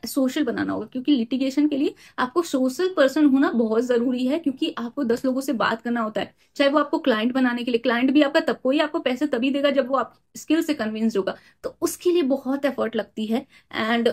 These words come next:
<clears throat> जो है, उसके लिए आपको सोशल होना बहुत जरूरी है, आपको सब लोगों को,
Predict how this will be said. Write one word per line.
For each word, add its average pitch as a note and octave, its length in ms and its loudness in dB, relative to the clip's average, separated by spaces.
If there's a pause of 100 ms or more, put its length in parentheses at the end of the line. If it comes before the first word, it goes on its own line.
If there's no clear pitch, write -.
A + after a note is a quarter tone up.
(280)
<clears throat> - 0 -
जो B3+ 240 4
है, B3 140 2
उसके C#4 300 -2
लिए C#4 100 -2
आपको C4+ 200 -2
सोशल A#3+ 300 -4
होना A3 160 0
बहुत G#3 200 0
जरूरी A3 260 2
है, A#3 60 4
आपको A#3 140 -4
सब B3+ 200 -6
लोगों A3+ 260 4
को, B3+ 220 4